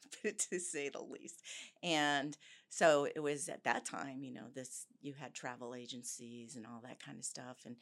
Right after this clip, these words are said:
and, uh, so my first thing was that I had to fly and meet, meet up with another clinical specialist, and I was supposed to shadow her for a whole week, see what it's like to, to do sales demos and also go to customer sites and,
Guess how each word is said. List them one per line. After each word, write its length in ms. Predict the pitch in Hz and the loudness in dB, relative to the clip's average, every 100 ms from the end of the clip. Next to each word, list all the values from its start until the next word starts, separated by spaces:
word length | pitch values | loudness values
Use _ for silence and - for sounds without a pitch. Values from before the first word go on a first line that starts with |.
| - - - - - | -16 -20 -20 -16 -6
and, 380 | 143 131 127 123 | -4 -4 -4 -6
uh, 220 | 120 120 - _ _ | -8 -8 -14 _ _
so 280 | - 160 131 | -2 2 2
my 160 | 123 117 | 0 0
first 260 | 160 202 | 2 2
thing 160 | 165 123 | 2 -4
was 160 | 131 117 | -6 -8
that 100 | 127 127 | -8 -8
I 40 | |
had 100 | 139 | -8
to 60 | 127 | -8
fly 360 | - 156 151 | 2 6 6
and 300 | 147 131 135 - | 6 2 -4 -2
meet, 360 | 143 143 135 - _ _ | 0 0 -2 -8 _ _
meet 180 | 151 151 | -4 0
up 140 | 139 | 0
with 120 | 143 139 | -2 -4
another 300 | 139 147 165 | 0 2 0
clinical 340 | 170 147 147 | -2 -6 -6
specialist, 520 | 143 143 139 127 135 | -10 -6 -6 -6 -8
and 100 | 139 | -8
I 40 | 131 | -8
was 120 | 139 | -10
supposed 420 | 135 - 139 - | -10 -6 -4 -4
to 60 | - | -4
shadow 460 | - 156 185 196 | -2 0 0 0
her 200 | 147 127 | -2 -6
for 140 | 127 120 | -6 -6
a 40 | |
whole 240 | 143 143 147 | -4 -6 -2
week, 260 | 143 117 | -2 -2
see 200 | - 151 | -6 -4
what 120 | 151 147 | -2 -2
it's 220 | 139 - | -2 0
like 240 | 135 135 | 0 0
to, 140 | - 147 - - - - | -4 -12 -16 -20 -18 -8
to 80 | 180 | -4
do 180 | 175 180 | -2 0
sales 500 | 180 165 160 160 160 | 2 6 6 6 2
demos 720 | 160 156 151 151 147 147 147 | -2 -2 0 0 0 0 -2
and 180 | 147 147 - - - | -2 -4 -8 -20 -2
also 240 | 151 - | 0 0
go 160 | 165 165 | 2 2
to 60 | |
customer 580 | 160 - 156 - 165 165 | 2 -2 -2 -4 -4 -4
sites 640 | 156 - 156 151 151 139 - | -2 2 4 4 2 -2 -4
and, 140 | 156 | -6